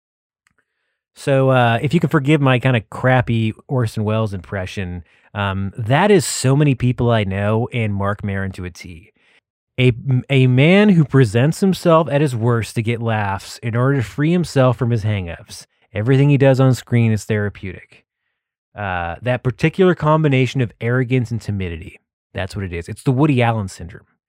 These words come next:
It's that f-, it's Woody Allen. It's 'cause there's, like, a, it's a stereotype, but Marc Maron is totally that fucking kinda guy. <laughs> He's that kinda guy who's the, "Oh, you know, I'm just, like, a,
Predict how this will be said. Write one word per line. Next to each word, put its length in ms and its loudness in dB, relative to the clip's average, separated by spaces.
It's 140 -14
that 160 -2
f-, 180 -16
it's 180 -8
Woody 320 -2
Allen. 460 0
It's 180 -10
'cause 120 -4
there's, 200 2
like, 100 -4
a, 100 -4
it's 160 -8
a 40 -8
stereotype, 440 0
but 100 -6
Marc 300 0
Maron 380 -2
is 80 -20
totally 380 -4
that 180 -4
fucking 260 -6
kinda 220 -10
guy. 420 -8
<laughs> 240 -4
He's 140 -8
that 160 -4
kinda 180 0
guy 540 2
who's 300 0
the, 260 -2
"Oh, 360 -4
you 100 -8
know, 160 -8
I'm 120 -6
just, 200 -12
like, 140 -12
a, 40 -14